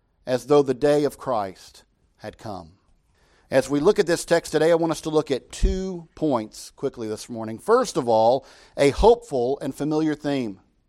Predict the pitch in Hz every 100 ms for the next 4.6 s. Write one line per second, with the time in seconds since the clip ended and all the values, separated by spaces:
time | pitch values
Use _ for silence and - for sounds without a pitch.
0 | _ _ _ _ - 120 202 233 - 135
1 | 120 135 - _ _ 139 139 147 160 165
2 | 156 165 151 135 127 - 247 220 143 123
3 | 117 123 139 - _ _ 151 156 - -
4 | - 233 233 117 98 107